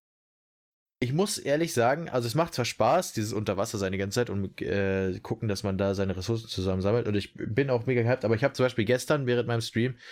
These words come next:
ein Stück Land gefunden. Und diese kleine Insel, die ich erforscht hab, die fand ich instant hundertmal interessanter <laughs> als alles andere, was ich bis dahin im Wasser gesehen habe. Also, ich glaube, meine Theorie bleibt bestätigt, auch wenn ich, äh, sowas wie Subnautica,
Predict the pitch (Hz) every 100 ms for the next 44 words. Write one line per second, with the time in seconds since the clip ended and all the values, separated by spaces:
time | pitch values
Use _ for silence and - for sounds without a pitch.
0 | - - - 117 - 120 110 110 180 -
1 | 101 107 110 147 156 - - - - _
2 | - 110 135 143 143 151 190 175 185 147
3 | 123 113 110 107 120 120 - 143 - -
4 | 147 147 151 160 - 156 156 196 190 175
5 | 175 165 160 - 170 - 147 139 113 123
6 | - 117 131 135 135 - 190 175 - 135
7 | - - 127 - 113 120 123 107 113 107
8 | 95 92 98 104 - 110 107 117 113 110
9 | 123 - - 185 143 - - 131 131 143
10 | 143 143 135 131 120 127 123 131 117 120
11 | 123 127 120 113 123 120 113 104 113 117
12 | 113 - 110 110 107 104 104 98 95 92
13 | 101 95 95 87 90 90